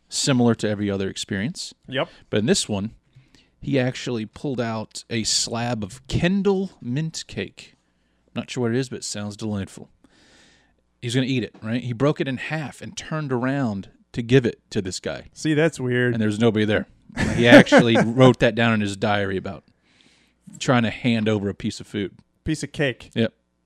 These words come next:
Speaker 2: That's wild.
Speaker 1: Yep. Yep. Uh, with all the help from that third man, though, he, uh, he did not make it to the summit of Everest.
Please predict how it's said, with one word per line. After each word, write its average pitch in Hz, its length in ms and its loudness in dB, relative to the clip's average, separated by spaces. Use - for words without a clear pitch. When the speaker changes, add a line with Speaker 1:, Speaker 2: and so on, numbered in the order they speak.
Speaker 2:
That's 147 260 -8
wild. 120 440 -4
Speaker 1:
Yep. 107 180 -4
Yep. 107 180 -4
Uh, 123 540 2
with 127 180 4
all 165 220 4
the 185 100 4
help 196 320 0
from 120 160 -2
that 113 180 0
third 139 240 0
man, 127 260 2
though, - 180 -14
he, 101 280 -6
uh, 92 280 -4
he 107 100 -12
did 110 220 -4
not 110 240 -2
make 107 240 -4
it - 180 -14
to 107 80 -8
the 87 100 -12
summit 98 300 -6
of 92 100 -4
Everest. - 460 -8